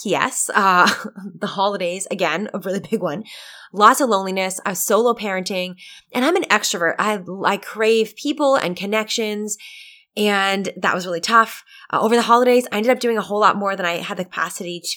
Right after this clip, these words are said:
for. It's a long story. I won't go into it, but I was exhausted going in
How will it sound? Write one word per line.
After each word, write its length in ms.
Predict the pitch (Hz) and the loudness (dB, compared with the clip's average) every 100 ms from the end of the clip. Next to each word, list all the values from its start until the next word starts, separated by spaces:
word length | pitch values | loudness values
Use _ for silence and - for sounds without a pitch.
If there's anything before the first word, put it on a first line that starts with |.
| - | -2
for. 560 | 180 190 190 185 - _ - - | 0 2 2 0 -6 _ -14 -8
It's 140 | 156 | -4
a 60 | 156 | -2
long 180 | 107 139 | -2 -4
story. 300 | 101 65 - | -6 -6 -6
I 40 | |
won't 160 | 190 175 | -6 -4
go 60 | 147 | -4
into 180 | 160 | -6
it, 80 | - - | -8 0
but 180 | 190 - - - - - | 0 0 -8 -20 -8 2
I 100 | 226 | 4
was 100 | 220 | 4
exhausted 580 | 196 175 165 196 277 294 330 _ _ _ _ _ - | 2 2 4 4 2 2 -2 _ _ _ _ _ -12
going 200 | 196 180 | -6 -2
in 280 | 180 226 | 0 0